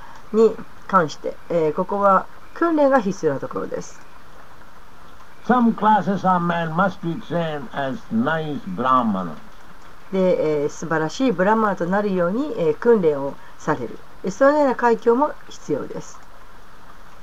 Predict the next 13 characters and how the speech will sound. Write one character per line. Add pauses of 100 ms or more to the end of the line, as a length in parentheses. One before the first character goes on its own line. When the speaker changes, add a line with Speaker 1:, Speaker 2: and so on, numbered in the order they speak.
(960)
Speaker 2:
Some
people
must
be
trained
as
nice
Kshatriyas. (440)
Speaker 1:
ま
た、 (280)
あ
ー、 (760)
立